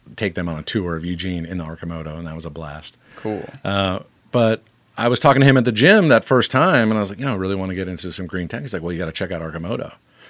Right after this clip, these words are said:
Speaker 1: And I did, and I started watching all the YouTube videos, and I was like, I had never heard of it. My first impression was like, "What the heck is this thing?" You know, I'm coming from the old sort of driver paradigm, uh, and it didn't quite make sense to me. But then I'm watching,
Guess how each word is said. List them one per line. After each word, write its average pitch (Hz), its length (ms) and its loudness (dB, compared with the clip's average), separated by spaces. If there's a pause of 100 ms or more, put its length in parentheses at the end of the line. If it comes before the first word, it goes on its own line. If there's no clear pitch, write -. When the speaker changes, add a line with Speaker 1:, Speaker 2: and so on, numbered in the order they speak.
(280)
Speaker 1:
And 127 100 2
I 104 60 2
did, 143 240 8
and 214 100 6
I 104 60 4
started 117 220 4
watching 113 280 4
all 101 120 2
the 92 220 0
YouTube 156 180 2
videos, 87 320 -4
and 82 100 -8
I - 20 -6
was 85 100 -8
like, 80 100 -10
I 110 80 0
had 78 100 -4
never 82 500 -8
heard 123 180 2
of 117 100 2
it. 107 220 2 (400)
My 80 120 -8
first 123 420 2
impression 120 420 2
was 101 80 -4
like, 90 200 -10
"What 202 140 -8
the - 60 -14
heck - 300 -10
is 147 220 -2
this 80 180 -8
thing?" 76 240 -12
You 85 60 -12
know, 90 100 -6
I'm 113 100 -2
coming 98 260 0
from 95 160 -10
the 87 80 -10
old 101 380 -6
sort 92 200 -6
of 85 140 -8 (580)
driver 101 440 0
paradigm, 85 680 -6 (680)
uh, 82 500 -10 (400)
and 90 200 -6
it 82 60 -10
didn't 123 200 2
quite 107 280 2
make 90 180 -6
sense 170 300 -2
to - 80 -2
me. 87 260 -4 (400)
But 113 100 -8
then 180 160 6
I'm 175 100 6
watching, 131 400 4